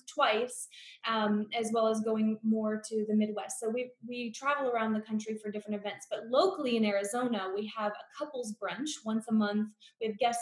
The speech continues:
speakers. It's at the J W Marriott. It's a beautiful brunch. And, uh, we would love to have couples in Arizona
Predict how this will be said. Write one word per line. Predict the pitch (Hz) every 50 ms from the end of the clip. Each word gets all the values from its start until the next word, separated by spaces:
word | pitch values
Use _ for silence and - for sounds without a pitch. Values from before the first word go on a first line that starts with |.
| - -
speakers. | - 240 233 220 233 226 226 220 226 220 220
It's | 214 -
at | - _ _ 202 196
the | 196
J | 214 233 226 233
W | 214 226 226 233 226 220
Marriott. | 220 214 214 214 214 214 214 208 - -
It's | - 202
a | 190 - -
beautiful | 220 233 240 233 226 226 233 226 220 220
brunch. | 220 214 202 202 208 214 214 214 - - - - - - - - - - -
And, | 220 220 220 214 214 220 220 214
uh, | 226 208 208 202 208 220 214
we | 254 247 233
would | 247 233
love | 233 220 214 214 -
to | -
have | 233 220 214 214 - -
couples | 233 - - 214 214 226
in | 220 214
Arizona | 214 214 214 214 208